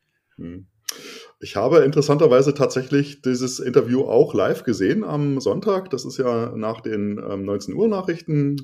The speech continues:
bei Berlin direkt, ähm, erschienen. Und, ähm, na ja, wie man Merz so kennt, äh, da war vieles im erwartbaren Bereich.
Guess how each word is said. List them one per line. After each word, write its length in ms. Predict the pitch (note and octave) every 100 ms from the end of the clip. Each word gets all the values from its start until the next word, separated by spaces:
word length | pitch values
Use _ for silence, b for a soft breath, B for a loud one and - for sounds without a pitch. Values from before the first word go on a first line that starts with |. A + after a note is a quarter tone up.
| -
bei 140 | A#2
Berlin 360 | A2+ G#2+ A2+ G#2+
direkt, 460 | G2+ G3 B3+ -
ähm, 560 | - D#3+ D#3+ D#3 D3+ D3+
erschienen. 640 | D3 C#3+ - D#3+ F#3 F#3 B B B B B _
Und, 400 | C3+ C3+ C3 -
ähm, 720 | C#3+ C3 C3 C3 B2+ B2+ A2+
na 160 | A#2+ B2+
ja, 400 | C3+ D#3+ F#3+ -
wie 580 | C3 C3 C#3 C3+ B2 C#3
man 160 | D3+ C#3
Merz 240 | D3 D#3
so 100 | C3+
kennt, 400 | - B2 G#3+ A#3
äh, 240 | F3+ E3
da 180 | D3+ D3
war 120 | C#3
vieles 340 | C#3+ C3+ D#3 D#3
im 220 | C3+ C3+
erwartbaren 880 | C3 A#2 D3+ - C3+ C3+ C3 C3+ -
Bereich. 720 | B2 G#2 G2 E3+ B3 -